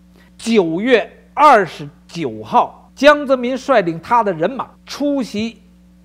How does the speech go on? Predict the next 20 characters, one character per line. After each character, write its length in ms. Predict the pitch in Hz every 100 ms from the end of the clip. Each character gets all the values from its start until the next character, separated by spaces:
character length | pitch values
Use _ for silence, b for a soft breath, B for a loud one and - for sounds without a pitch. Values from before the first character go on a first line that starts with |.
| _ 240
六 340 | 285 233 196
十 220 | - 165
五 260 | 147 131 131
年 260 | 135 180 214
大 300 | 214 170 160
庆 240 | - 170
的 80 | 151
音 260 | 190 294
乐 140 | 262 185
会， 260 | - 233 - - b b b b
那 260 | 180 233 160
就 180 | 170 127
是 120 | 131
明 480 | 139 170 240 339 294
确 240 | - 214
的 140 | 139
另 320 | 156 285 254 175
立 160 | 175
山 240 | - 214 170
头。 220 | 147